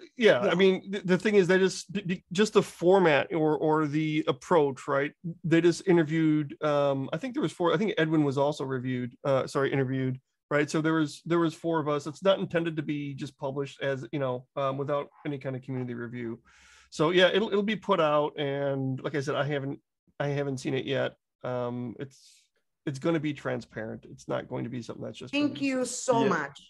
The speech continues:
Speaker 3: I mean,
Speaker 2: Really,
Speaker 3: just,
Speaker 2: really
Speaker 3: just,
Speaker 2: thank
Speaker 3: uh,
Speaker 2: you.
Speaker 3: for my, uh, awareness,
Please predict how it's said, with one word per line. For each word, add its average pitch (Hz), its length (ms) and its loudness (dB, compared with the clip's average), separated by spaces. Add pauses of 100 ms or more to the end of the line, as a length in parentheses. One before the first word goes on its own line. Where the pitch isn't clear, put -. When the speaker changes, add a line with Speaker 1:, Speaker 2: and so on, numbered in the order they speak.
(220)
Speaker 3:
I 139 60 4
mean, 135 100 4
Speaker 2:
Really, 120 140 0
Speaker 3:
just, 170 280 0
Speaker 2:
really 185 100 -4
Speaker 3:
just, 151 260 0
Speaker 2:
thank 147 120 6
Speaker 3:
uh, 127 160 8
Speaker 2:
you. 123 160 -4
Speaker 3:
for 131 220 4
my, 127 380 2 (280)
uh, 110 200 -6 (460)
awareness, 117 640 0